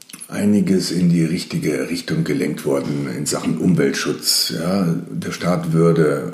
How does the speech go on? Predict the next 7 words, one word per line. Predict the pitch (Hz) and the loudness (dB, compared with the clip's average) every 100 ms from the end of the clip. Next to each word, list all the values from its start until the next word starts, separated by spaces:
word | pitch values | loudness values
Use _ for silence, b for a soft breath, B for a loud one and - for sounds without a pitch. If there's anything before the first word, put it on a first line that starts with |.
| - | -8
achten | 80 - - 82 71 | -8 -8 -2 -2 -2
auf | - - 64 - - | -4 -6 -6 -8 -10
Umweltschutz, | - 90 87 80 - - 82 - - | -6 -2 2 2 0 -2 -4 -4 -2
Luftverschmutzung | 85 82 82 - 82 - - 71 | -2 -2 -6 -4 -4 -4 -6 -6
und | 65 80 | -6 -6
so | 78 | -4
weiter. | 73 78 80 73 | -4 -4 -6 -8